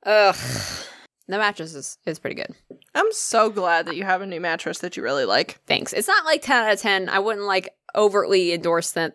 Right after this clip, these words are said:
Speaker 1: uh, endorse the shit out of them, but, like, it's pretty good. Like, it's a good, it's a good thousand dollar mattress.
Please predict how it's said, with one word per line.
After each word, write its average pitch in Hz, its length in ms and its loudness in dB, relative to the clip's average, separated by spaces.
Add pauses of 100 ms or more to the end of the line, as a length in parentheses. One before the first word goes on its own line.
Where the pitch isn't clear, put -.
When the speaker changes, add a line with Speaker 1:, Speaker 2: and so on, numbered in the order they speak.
Speaker 1:
uh, 170 240 2
endorse 160 300 0
the - 120 -12
shit 165 200 0
out 151 160 4
of 151 60 -2
them, 151 300 -2 (100)
but, 147 100 2
like, - 360 -2 (260)
it's - 80 -18
pretty 539 200 2 (120)
good. - 80 -2 (240)
Like, 339 100 -2
it's 370 120 -8
a - 20 -12
good, 427 240 0
it's 415 160 -6
a - 20 -6
good 415 180 -4
thousand 403 260 2
dollar 415 180 2
mattress. - 480 -2